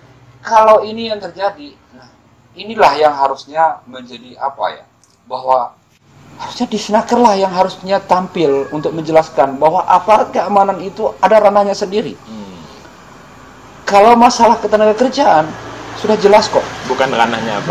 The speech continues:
Speaker 1: Bukan ranah mereka. Jangan hanya dengan alasan Kamtibmas, kemudian bahwa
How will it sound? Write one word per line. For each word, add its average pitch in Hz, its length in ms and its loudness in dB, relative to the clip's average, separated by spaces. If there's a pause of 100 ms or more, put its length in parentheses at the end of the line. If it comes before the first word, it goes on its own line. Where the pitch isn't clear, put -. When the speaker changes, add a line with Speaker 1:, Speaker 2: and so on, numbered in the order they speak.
Speaker 1:
Bukan 240 240 4
ranah 233 320 4
mereka. 226 560 0 (480)
Jangan 208 320 4
hanya 202 320 2
dengan 185 240 0
alasan 175 400 2
Kamtibmas, 165 800 -2
kemudian 170 560 -2
bahwa 160 320 4